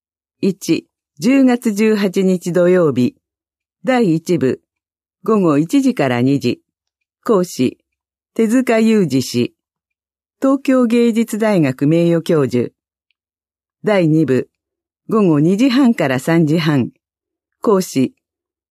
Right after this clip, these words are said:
宮部良雄氏。東叡山寛永寺、執事。二、十月十九日日曜日。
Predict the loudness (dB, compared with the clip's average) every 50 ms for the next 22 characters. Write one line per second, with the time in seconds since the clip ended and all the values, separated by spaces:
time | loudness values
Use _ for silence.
0 | -2 2 2 4 4 2 2 0 0 0 0 2 2 2 2 2 2 2 2 0
1 | 0 -2 -4 -4 -4 -4 -4 -4 _ _ _ _ _ _ _ _ _ _ _ _
2 | _ _ _ _ _ _ -2 0 2 2 2 2 2 2 0 0 0 0 0 0
3 | 0 0 -2 0 0 2 2 2 2 0 -2 -2 -2 -4 -4 -4 -6 _ _ -16
4 | -10 -6 -4 -4 -4 -4 -6 -8 -8 _ _ _ _ _ _ _ _ _ _ _
5 | _ _ _ _ _ _ _ _ _ _ _ _ _ _ _ _ _ _ _ _
6 | -2 0 0 0 -2 _ _ _ _ _ _ _ _ _ _ _ -4 0 2 4
7 | 4 4 2 2 0 0 0 2 2 2 0 0 0 0 0 0 0 0 0 0
8 | 0 0 -2 -2 -2 0 2 2 2 0 0 -2 -2 -2 _ -16